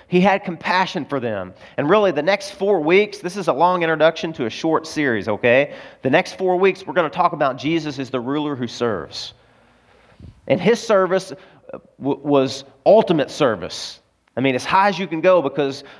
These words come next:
the whole, um, crux of the entire Gospel of Ma-, of Mark is found in chapter ten, verse forty-five, and it says this. For Jesus said this, "I did not come to be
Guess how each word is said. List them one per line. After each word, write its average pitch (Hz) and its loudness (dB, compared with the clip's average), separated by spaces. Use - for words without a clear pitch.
the 120 4
whole, 202 4
um, 117 2
crux 185 2
of 143 -2
the 139 -2
entire 185 2
Gospel 175 0
of 123 -4
Ma-, 143 -2
of 117 -2
Mark 143 4
is 127 -8
found 139 0
in 110 -6
chapter 156 -2
ten, 147 -2
verse 131 -4
forty-five, 123 0
and 107 -6
it - -10
says 120 -6
this. 104 -8
For 127 0
Jesus 131 2
said 117 4
this, - -8
"I 175 4
did 131 -4
not 156 -2
come 131 0
to 135 -12
be 120 -2